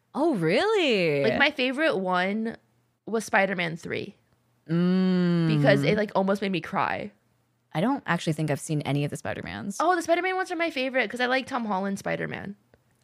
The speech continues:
Speaker 1: I haven't seen any of them because, um, they weren't on, uh, Disney Plus for a period of time.
Speaker 2: Ah, I usually go to
Speaker 1: And that's,
Speaker 2: theaters
Speaker 1: that's
Speaker 2: for Marvel.
Speaker 1: where I watched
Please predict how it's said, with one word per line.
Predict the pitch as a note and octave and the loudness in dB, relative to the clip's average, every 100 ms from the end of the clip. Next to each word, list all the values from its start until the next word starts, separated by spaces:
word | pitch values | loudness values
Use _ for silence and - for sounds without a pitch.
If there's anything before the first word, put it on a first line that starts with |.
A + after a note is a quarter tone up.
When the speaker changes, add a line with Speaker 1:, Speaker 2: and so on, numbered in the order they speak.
| - | -2
Speaker 1:
I | |
haven't | A#3 D4+ C#4+ | 2 2 2
seen | G3+ | 2
any | G3+ G#3 | 2 2
of | E3 | 2
them | D#3 | 2
because, | D3+ D3+ D#3 | 2 0 0
um, | D#3 D3+ D3 C#3+ A#2+ - G#3 - _ | 2 4 2 0 -2 -6 -10 -14 _
they | F3 | -2
weren't | D#3+ G3+ - | 2 0 0
on, | D#3 D3+ | 0 2
uh, | D3 C#3+ C3+ C#3 - A#1+ A#1 - - _ _ _ | 2 2 2 0 -4 -6 -8 -10 -14 _ _ _
Disney | E3 D3+ | -4 -4
Plus | C#3+ B2 E3 - - - | -2 -2 -2 -6 -10 -12
for | - | -4
a | |
period | G#3+ C#4 | 2 2
of | D4 | 4
time. | D#4 | 2
Speaker 2:
Ah, | F#3+ G3 F#3 F3 F#3+ - | 2 0 0 -4 -8 -2
I | - | 2
usually | A3 B3+ | 2 2
go | D#4 | -2
to | A#3+ | 2
Speaker 1:
And | G3 | 2
that's, | G#3 | 2
Speaker 2:
theaters | F3 | 2
Speaker 1:
that's | G3+ E3+ | 2 4
Speaker 2:
for | G#3 | 4
Marvel. | G#3+ | 4
Speaker 1:
where | F#3 | 2
I | |
watched | E3+ D#3+ D#3 D#3+ - | 2 2 2 0 -4